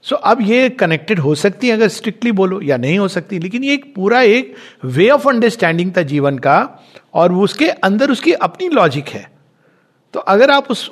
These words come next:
उस logic को पकड़ के चलोगे, तो आपको एक नया जगत मिलेगा, एक नया way of dealing with life। और अगर आप केवल material processes को पकड़ोगे, वो भी एक विज्ञान है कि भाई सांप ने काटा है, आपके ब्लड के अंदर ये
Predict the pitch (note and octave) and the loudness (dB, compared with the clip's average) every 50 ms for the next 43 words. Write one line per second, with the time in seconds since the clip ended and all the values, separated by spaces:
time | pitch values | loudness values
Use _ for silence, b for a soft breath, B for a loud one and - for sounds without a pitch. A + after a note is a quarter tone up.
0 | - D4+ C4 A#3+ - - C#4+ A#3 G#3 F#3+ G3 G3 C#4+ D#4 D#4 F4 E4 E4 C#4 B3 | -6 -4 -4 -4 -2 -2 0 2 4 4 4 2 0 0 0 -2 -2 0 0 0
1 | G#3 A#3+ B3 A3 A#3+ B3 F#3+ A3+ A3+ A3 G#3+ G3+ F#3 F3+ F3+ F3+ - b b b | 2 2 2 2 0 -2 0 0 0 0 0 0 0 -2 -4 -6 -10 b b b
2 | b b b _ _ - - - - E3+ F#3+ F#3+ F#3 - B3 A#3+ B3+ A#3+ - F#3 | b b b _ _ -2 -2 0 2 0 0 0 0 0 0 0 0 0 -2 -2
3 | F3 F3 E3+ E3+ C#3+ C3+ C3+ C3+ D3 C#3 - D3 C#3 C3 C#3+ C#3 C3 D3 D3+ D3+ | 0 2 2 0 0 0 -2 -2 -2 -4 -4 -6 -4 -2 0 0 0 0 0 -2
4 | C#3+ D3 C#3+ D3+ D#3+ F3 E3+ D3 A#2 A2 C3 D#3+ G3 A#3 C4 - F3 F3+ F#3 F#3 | -2 -4 -4 -2 0 2 0 0 -2 0 2 2 2 2 2 0 0 -2 -2 -2
5 | D3 B2 D3+ E3 E3+ F#3 F#3 F3 D#3 C#3+ B2+ B2 G3 G#3 - - - - _ _ | -4 -4 -4 -2 0 0 0 0 -2 -4 -4 -6 -8 -8 -10 -12 -18 -20 _ _
6 | _ _ _ _ _ _ _ b b b b b b b b b b - E3+ F#3 | _ _ _ _ _ _ _ b b b b b b b b b b 2 2 2
7 | F#3+ - - F#3+ G3+ A3+ B3+ B3+ C4 - - A#3 B3 C4+ C#4 A#3 G3 F#3+ F#3 F#3+ | 2 2 -2 -2 0 2 2 2 2 0 0 2 2 2 2 2 2 2 0 0
8 | C4 D4 D4+ D4 - C#4+ B3+ A3 A#3 B3 A#3 A#3 A#3+ A3 - B3+ G3 G#3+ G3+ G3 | 0 0 0 2 2 2 0 2 2 0 0 -2 -2 -4 -4 -2 0 0 0 0
9 | G3 F#3+ F3 D#3+ D#3+ - - _ _ _ _ C3 C#3 E3 G3 A3+ A#3 A3+ G#3 G#3+ | -2 -2 -2 -4 -6 -10 -12 _ _ _ _ 0 2 2 4 4 2 2 2 0
10 | G#3 F3+ F3 F#3 F3 F3 E3+ D3 C3+ C3+ - b b b b b b b b D#3+ | 0 2 2 2 2 2 0 -4 -6 -10 -14 b b b b b b b b 0
11 | D#3+ G3 G3+ - - F3 D#3+ F3 F3 F#3+ G3 F#3 F3+ E3 D3+ D3+ F3 F#3 F3+ F3 | 0 0 0 0 0 0 0 0 0 -2 -4 -2 0 0 2 2 4 4 2 2
12 | E3+ F#3 F3+ D#3 B2 A2 A#2+ C#3+ D#3 D#3+ D#3+ - F#3 E3 D#3 D3+ D#3+ E3 D#3+ D3+ | 0 -2 -4 -4 -6 -8 -4 -2 -2 -2 -2 -2 -4 -4 -2 -2 -2 -2 -2 -2
13 | D#3 F#3 - b | -2 -2 -4 b